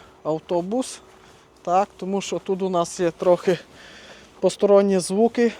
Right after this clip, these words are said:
зі сторони мотора. Не розібралися, чи це мотор, чи це щось там,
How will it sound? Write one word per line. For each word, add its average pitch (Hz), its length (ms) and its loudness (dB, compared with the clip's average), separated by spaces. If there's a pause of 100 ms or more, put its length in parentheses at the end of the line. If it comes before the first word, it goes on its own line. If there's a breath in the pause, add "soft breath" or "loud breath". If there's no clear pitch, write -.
(120)
зі - 180 -2
сторони 202 440 2
мотора. 202 520 4 (1400 loud breath)
Не 190 200 0
розібралися, 185 760 2
чи - 140 -8
це 175 300 0 (160)
мотор, 196 500 0
чи - 120 -14
це 175 200 -4
щось - 240 -6
там, 156 280 -2